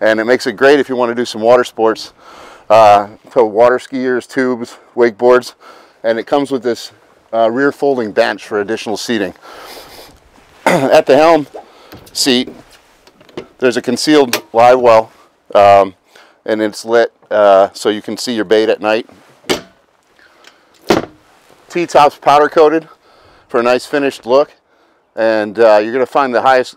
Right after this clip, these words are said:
uh, grade of components from the gauges, the Yamaha digital gauges, to the Fusion stereo. And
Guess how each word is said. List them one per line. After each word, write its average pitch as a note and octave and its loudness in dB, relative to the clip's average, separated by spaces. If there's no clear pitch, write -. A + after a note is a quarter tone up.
uh, A#2 -8
grade B2+ -4
of A#2 -10
components A#2+ -6
from A#2+ -10
the G#2+ -4
gauges, B2 -2
the G#2+ -8
Yamaha A#2 -2
digital A#2 -8
gauges, A#2+ -4
to - -14
the G2+ -6
Fusion A#2 -8
stereo. A#2 2
And G2+ -16